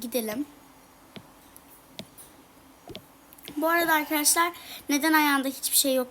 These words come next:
diyebilirsiniz. Ee, çünkü arkadaşlar çok sıcak.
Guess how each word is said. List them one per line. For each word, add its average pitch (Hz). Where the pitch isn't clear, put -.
diyebilirsiniz. 254
Ee, 233
çünkü 277
arkadaşlar 269
çok 254
sıcak. 240